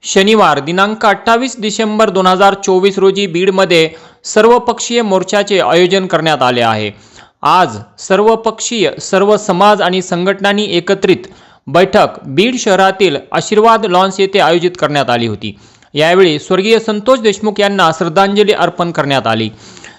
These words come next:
देशमुख कुटुंबियांना न्याय देण्यासाठी, तसेच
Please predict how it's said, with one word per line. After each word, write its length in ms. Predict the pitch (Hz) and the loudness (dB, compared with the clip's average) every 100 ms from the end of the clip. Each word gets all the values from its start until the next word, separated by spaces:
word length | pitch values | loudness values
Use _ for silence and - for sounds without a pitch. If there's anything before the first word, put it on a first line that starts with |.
| - | -6
देशमुख 400 | 127 190 - 285 | 0 0 2 -2
कुटुंबियांना 600 | 285 233 233 226 226 226 | -2 -2 0 2 2 2
न्याय 260 | 196 190 202 | 0 0 2
देण्यासाठी, 580 | 208 208 202 202 180 135 170 | 0 0 0 -2 -4 -4 -6
तसेच 400 | 160 190 143 | -2 -2 -2